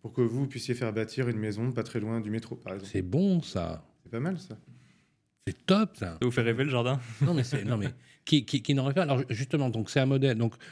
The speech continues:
Speaker 2: vous, votre modèle, c'est la ressource essentielle de, de Ville Vivante ? Ou il y a d'autres, euh,
Speaker 1: C'est, euh, notre activité principale, c'est de trouver
Speaker 2: Et
Speaker 1: des
Speaker 2: je,
Speaker 1: opportunités pour construire.
Speaker 2: et je paye,
Speaker 1: Ouais.
Speaker 2: je paye quoi ? Comment ça ?
Speaker 1: Et vous payez quand le projet se réalise.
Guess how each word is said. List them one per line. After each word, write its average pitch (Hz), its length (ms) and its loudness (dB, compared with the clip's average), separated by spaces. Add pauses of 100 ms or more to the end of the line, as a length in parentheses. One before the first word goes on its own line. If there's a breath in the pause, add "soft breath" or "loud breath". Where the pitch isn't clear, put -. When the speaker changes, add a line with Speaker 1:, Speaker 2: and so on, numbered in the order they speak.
(160 loud breath)
Speaker 2:
vous, 147 160 6
votre 143 180 2
modèle, 143 260 4
c'est - 140 0
la 113 80 6
ressource 123 440 0
essentielle 123 500 0
de, 117 560 2
de 110 80 2
Ville 107 160 -2
Vivante ? 120 400 0 (680)
Ou 113 40 4
il - 20 6
y 113 40 8
a 107 40 6
d'autres, 123 280 2
euh, 98 640 0
Speaker 1:
C'est, 139 280 4
euh, 127 260 4
notre 131 220 0
activité 135 440 2
principale, 127 580 -2
c'est 123 280 0
de 110 100 0
trouver 123 520 2
Speaker 2:
Et 139 200 8
Speaker 1:
des 113 140 2
Speaker 2:
je, 117 120 2
Speaker 1:
opportunités 123 400 0
pour 123 200 -2
construire. 139 380 -4
Speaker 2:
et 120 100 8
je 107 100 2
paye, 160 560 2
Speaker 1:
Ouais. 110 80 -8 (160)
Speaker 2:
je 107 160 -2
paye 107 180 2
quoi ? 120 280 -2 (200)
Comment 117 220 -2
ça ? 107 460 -2 (160)
Speaker 1:
Et 117 600 4
vous 113 140 -2
payez 120 300 2
quand 117 200 -8
le 107 60 -4
projet 101 280 -4
se - 120 -14
réalise. 92 460 -6